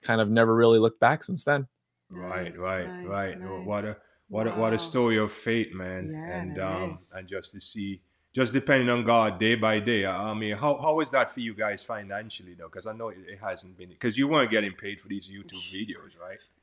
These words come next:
Speaker 1: Yeah, I mean, initially, it was a very difficult thing. Um, you know, it, it, it's one thing to wonder, can you create a platform that will reach people? Are you
Speaker 2: Mm-hmm.
Speaker 1: gonna create content that people connect with and find meaningful? Like, that's already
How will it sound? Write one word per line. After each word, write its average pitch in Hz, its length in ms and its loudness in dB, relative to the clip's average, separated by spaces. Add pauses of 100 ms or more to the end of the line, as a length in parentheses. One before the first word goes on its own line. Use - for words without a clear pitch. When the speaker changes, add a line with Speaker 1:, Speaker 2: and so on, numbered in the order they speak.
(640)
Speaker 1:
Yeah, 196 440 10
I 151 80 8
mean, 170 160 6
initially, 185 580 6
it 190 120 4
was 208 200 10
a 175 60 6
very 175 460 8
difficult 120 520 -4
thing. - 320 -10 (140)
Um, 120 600 2 (180)
you 156 100 2
know, 120 300 6 (100)
it, 175 200 0
it, 196 200 6
it's 180 200 4
one 190 300 10
thing 190 400 2
to - 180 2
wonder, 127 800 6 (100)
can 135 180 0
you 120 120 2
create 131 260 4
a 123 60 4
platform 127 640 6
that 113 120 6
will 113 140 4
reach 147 360 4
people? 117 500 -2 (140)
Are 117 100 4
you 117 100 2
Speaker 2:
Mm-hmm. 123 120 4
Speaker 1:
gonna 117 60 0
create - 260 0
content 127 520 0
that 123 160 0
people 123 280 -2
connect 120 420 -2
with 117 180 4
and 110 180 -4
find 107 320 -2
meaningful? 196 520 0
Like, 120 140 -2
that's 202 200 6
already 160 500 8